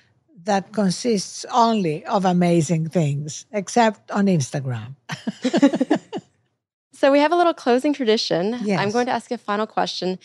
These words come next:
Speaker 2: The podcast is called Erica Taught Me,
Speaker 1: Yes.
Speaker 2: but really today is all about Arianna Huffington Taught Me. So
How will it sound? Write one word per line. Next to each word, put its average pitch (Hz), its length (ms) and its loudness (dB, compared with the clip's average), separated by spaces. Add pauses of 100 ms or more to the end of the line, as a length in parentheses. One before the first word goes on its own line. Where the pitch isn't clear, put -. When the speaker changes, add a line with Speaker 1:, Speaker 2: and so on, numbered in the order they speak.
(180)
Speaker 2:
The 247 100 2
podcast 277 520 0
is 320 100 -8
called 202 380 0
Erica 180 340 -2
Taught - 340 -4
Me, 254 380 -4
Speaker 1:
Yes. 180 280 -6
Speaker 2:
but 214 160 4
really 247 280 2
today 208 300 0
is 196 100 -6
all 180 220 -2
about 185 240 -2
Arianna 240 420 -2
Huffington 208 500 -6
Taught 165 300 -6
Me. 160 200 -6
So 185 340 0